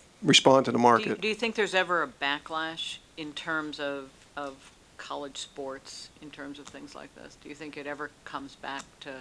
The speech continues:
Speaker 2: haunt the institution, or do people support it?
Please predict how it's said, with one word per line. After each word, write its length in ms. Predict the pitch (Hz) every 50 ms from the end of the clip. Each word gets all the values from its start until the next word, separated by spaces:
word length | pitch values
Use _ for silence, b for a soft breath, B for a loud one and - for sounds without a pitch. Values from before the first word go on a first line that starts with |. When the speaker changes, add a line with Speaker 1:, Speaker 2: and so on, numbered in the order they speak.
| 127 - - - - - - - - - - - _ _ _ _ _ -
Speaker 2:
haunt 260 | - 147 147 143 143 -
the 140 | 147 147 147
institution, 580 | 143 143 - - - 156 151 139 - - 143
or 120 | 139 135 135
do 100 | 135 139
people 300 | - 151 151 165 147 131
support 440 | - - - - - 139 131 127
it? 1200 | 123 117 - - _ _ - - - - - - - - - - - _ - - - - - B